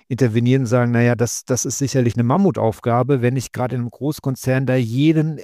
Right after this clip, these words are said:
jede Person, die irgendwie nur etwaig involviert sein könnte, dann gegen irgendwelche Sanktionslisten checken.“ Sicherlich, da, auch das,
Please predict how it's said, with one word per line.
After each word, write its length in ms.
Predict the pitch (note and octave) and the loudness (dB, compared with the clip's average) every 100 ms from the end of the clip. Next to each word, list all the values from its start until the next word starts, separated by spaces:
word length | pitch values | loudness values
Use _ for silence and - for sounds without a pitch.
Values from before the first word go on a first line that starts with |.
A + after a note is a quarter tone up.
| - | -10
jede 400 | F3 D3 D#3 D3 | -4 0 0 0
Person, 400 | - C#3 B2+ D3+ | 0 -2 0 0
die 120 | C#3+ | -2
irgendwie 800 | D3+ F#3 G#3 F#3 D3 D#3 F3+ F#3 | -4 0 2 0 -4 -4 2 4
nur 220 | F3 D3+ B2 | 4 0 -4
etwaig 400 | D3 D3 D3 D3 | -4 -2 -2 -2
involviert 440 | C#3 C3 C3+ D3 | -4 -4 -2 -4
sein 360 | - C#3+ C#3+ C3 _ - _ _ - | -2 -2 -2 -6 _ -20 _ _ -4
könnte, 400 | C#3 F3+ D#3 D3+ | 0 0 0 0
dann 280 | D3 C#3+ C#3 | 0 -2 -2
gegen 180 | C#3 C#3+ | -4 -2
irgendwelche 380 | D3 C#3 B2+ A#2+ | -2 -2 -2 -2
Sanktionslisten 800 | A#2+ A#2 C3+ E3 - C3 - B2 | -2 -4 -6 -6 -4 -6 -6 -6
checken.“ 360 | C3+ C#3 D#3+ | -6 -6 -8
Sicherlich, 460 | - C#3 E3+ D#3+ E3+ - - _ - | -4 -2 0 0 -2 -8 -20 _ -8
da, 120 | A#2+ - | -8 -8
auch 140 | - - | -8 -4
das, 380 | - F3+ - | -2 -2 -2